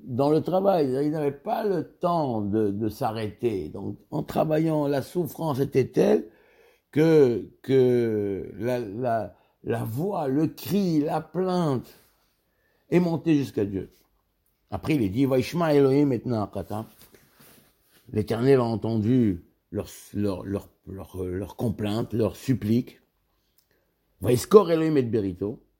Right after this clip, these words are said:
Et l'Éternel s'est souvenu de son alliance. Et Abraham et Yitzhak et Yaakov.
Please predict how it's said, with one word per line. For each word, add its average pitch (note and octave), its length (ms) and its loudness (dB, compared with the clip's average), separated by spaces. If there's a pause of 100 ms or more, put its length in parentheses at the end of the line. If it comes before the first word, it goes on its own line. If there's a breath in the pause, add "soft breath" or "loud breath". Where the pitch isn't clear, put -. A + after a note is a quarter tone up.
(520)
Et G#2+ 80 -4
l'Éternel B2+ 600 -2
s'est B2 180 -4
souvenu C3 500 2
de G#2+ 80 -2
son G#2 240 -6
alliance. F#2+ 460 -10 (840)
Et F2 160 -6
Abraham C3 440 0
et A2+ 80 -2
Yitzhak A2 500 -6
et G#2 160 -2
Yaakov. - 400 -12